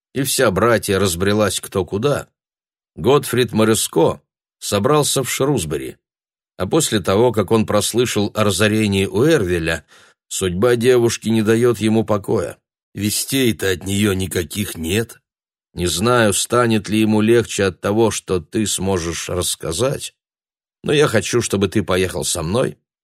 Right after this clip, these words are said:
и сам поведал ему всю эту историю».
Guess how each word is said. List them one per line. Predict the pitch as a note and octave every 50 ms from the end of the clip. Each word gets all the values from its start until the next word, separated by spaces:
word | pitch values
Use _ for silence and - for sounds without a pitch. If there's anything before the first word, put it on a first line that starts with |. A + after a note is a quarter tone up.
| _ _ -
и | G2 A2
сам | - - - C3+ C3 F2+ D2+
поведал | F2 E2 E2+ F2+ F2 E2 F2+ E2+
ему | E2 E2+ E2+ F2+ F#2 F2+
всю | - - - - G2 F#2+
эту | F#2 E2 - E2+ D#2+
историю». | D2 - - - D#2+ D2 C2 A#1 - -